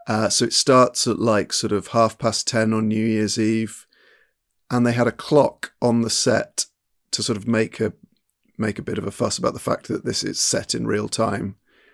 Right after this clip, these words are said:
And it was two hours long, and after about ten minutes, I thought,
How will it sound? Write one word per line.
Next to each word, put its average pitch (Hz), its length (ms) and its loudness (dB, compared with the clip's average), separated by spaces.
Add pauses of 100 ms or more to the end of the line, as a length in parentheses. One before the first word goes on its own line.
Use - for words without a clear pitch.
(500)
And 113 180 0
it 107 60 -2
was 107 140 -8
two 143 280 2
hours 127 320 4
long, 110 440 0 (1120)
and 113 160 -2
after 113 280 -4
about 120 300 2
ten 127 220 2
minutes, 117 280 2
I 98 60 0
thought, - 360 -6